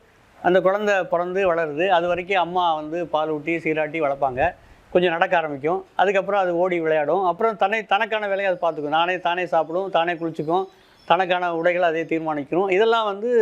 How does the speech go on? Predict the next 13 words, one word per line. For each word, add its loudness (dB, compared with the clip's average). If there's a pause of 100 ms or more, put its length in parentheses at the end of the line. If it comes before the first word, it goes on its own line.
(140)
தன் 0
சொந்த 2
காலில் 0
நிற்கிறது 0
தான் -2
தற்சார்புன்றது 0
ஒரு 0 (160)
முறை. 0 (520)
ஆனா 6
அந்த 0
குழந்தை 2
வந்து 2 (240)
தன்னை 2